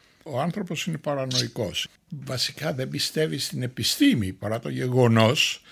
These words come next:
ότι αν δεν ήταν η επιστήμη θα ήταν ζωντανός σήμερα. Ξέρετε, όταν έπαθε το covid,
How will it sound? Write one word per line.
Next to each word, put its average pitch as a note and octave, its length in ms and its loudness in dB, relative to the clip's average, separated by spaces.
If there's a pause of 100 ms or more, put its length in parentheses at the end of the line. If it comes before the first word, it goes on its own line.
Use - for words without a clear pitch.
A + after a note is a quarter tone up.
(400)
ότι B2 500 -6
αν A#2+ 240 0
δεν A#2 200 -2
ήταν B2 240 -4
η A2+ 60 -2
επιστήμη A#2 440 -6
θα A#2+ 200 -8
ήταν A#2 340 -4
ζωντανός A#2+ 540 -2
σήμερα. G#2 360 -2
Ξέρετε, A#2 420 0
όταν A#2+ 260 -4
έπαθε B2 320 -6
το B2+ 200 -12
covid, A#2+ 360 2